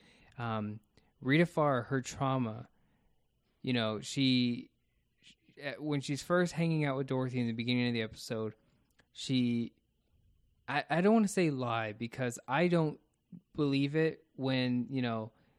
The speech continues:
when Dorothy asks, like, "Am I beautiful?" And, you know, I don't want that to seem like a lie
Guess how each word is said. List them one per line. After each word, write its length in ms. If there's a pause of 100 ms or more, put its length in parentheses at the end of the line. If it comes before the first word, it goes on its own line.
(100)
when 160
Dorothy 400
asks, 360
like, 240 (200)
"Am 180
I 120
beautiful?" 720
And, 280
you 60
know, 280 (480)
I 120
don't 160
want 340
that 200
to 120
seem 340
like 180
a 60
lie 540